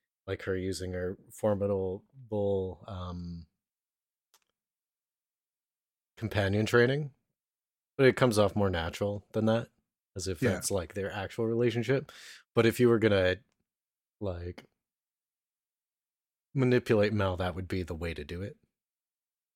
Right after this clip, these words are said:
Speaker 2: It would, and I think the fact, I think the one thing that saves that from being, from it being Inara caring and not, and that's just how the relationship is, as opposed to it being the companion,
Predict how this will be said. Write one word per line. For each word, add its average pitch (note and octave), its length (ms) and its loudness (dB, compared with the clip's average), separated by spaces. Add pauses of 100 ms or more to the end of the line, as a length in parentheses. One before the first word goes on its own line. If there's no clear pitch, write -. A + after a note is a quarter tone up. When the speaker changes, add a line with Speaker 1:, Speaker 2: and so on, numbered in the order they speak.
(400)
Speaker 2:
It D3 260 6
would, E3+ 480 2
and C#3 160 4
I C#3 60 4
think E3+ 460 0 (220)
the F3 80 2
fact, - 680 0 (540)
I D#3 60 4
think G3+ 160 6
the G#3 80 6
one D3+ 160 6
thing D3+ 160 4
that A2+ 140 2
saves - 520 -2
that A#2 200 -2
from B2 220 -6
being, B2+ 600 0 (680)
from B2+ 140 2
it A#2+ 120 -4
being A#2 360 0 (440)
Inara A#2+ 300 0
caring C3 520 -2 (400)
and G#2+ 220 -4
not, - 600 -4 (1040)
and G#2+ 260 -4
that's A#2 160 -2
just - 180 -2
how A#2 80 0
the G2+ 100 -4
relationship G#2+ 480 -6
is, A2 140 -2
as G2 180 -6
opposed G2 400 -6
to A2 80 -4
it G2+ 100 -8
being G2+ 160 -8
the G2 100 -10
companion, G2+ 760 -8